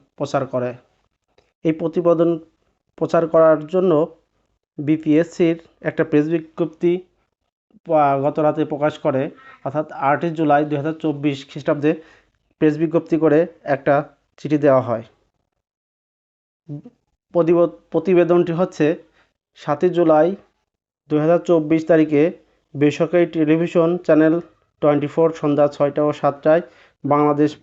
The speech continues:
পাবলিক সার্ভিস কমিশনের বিপিএসসি রেলপথ মন্ত্রণালয়ের অধীনে বাংলাদেশ রেলওয়ের নন ক্যাডার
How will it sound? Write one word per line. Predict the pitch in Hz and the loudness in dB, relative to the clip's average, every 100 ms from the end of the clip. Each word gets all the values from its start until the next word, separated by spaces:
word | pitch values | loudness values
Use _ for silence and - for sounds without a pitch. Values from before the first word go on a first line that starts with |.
| - | 0
পাবলিক | 131 139 165 165 | 0 0 -4 -2
সার্ভিস | 175 160 160 - - | -2 0 -2 -8 -6
কমিশনের | 160 160 160 151 151 160 _ _ _ _ | -2 0 2 2 2 -2 _ _ _ _
বিপিএসসি | 139 151 156 151 160 160 175 | -4 -4 2 2 2 0 0
রেলপথ | 151 151 175 165 | 0 0 -2 0
মন্ত্রণালয়ের | 165 160 160 160 | -2 0 2 2
অধীনে | 156 143 156 147 175 _ _ _ _ _ _ 139 | 2 2 0 0 -2 _ _ _ _ _ _ -4
বাংলাদেশ | 147 151 151 143 | 0 2 0 0
রেলওয়ের | 147 165 175 | -2 2 2
নন | 170 151 151 | 4 2 0
ক্যাডার | 151 147 165 | 0 0 0